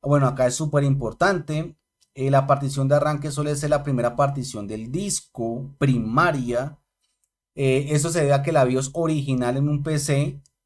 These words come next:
definió que los primeros quinientos doce, eh, sectores eran utilizados para el arranque.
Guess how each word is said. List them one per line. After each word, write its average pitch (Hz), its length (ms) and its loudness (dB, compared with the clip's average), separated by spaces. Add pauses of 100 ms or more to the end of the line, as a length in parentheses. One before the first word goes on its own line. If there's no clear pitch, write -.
(120)
definió 135 760 0
que 170 180 0
los 143 180 0
primeros 147 520 0
quinientos 151 760 -2
doce, 147 520 0 (760)
eh, 123 760 0
sectores 135 720 0
eran 123 200 -2
utilizados 123 520 -6
para 113 160 -2
el 104 80 -6
arranque. 95 420 -10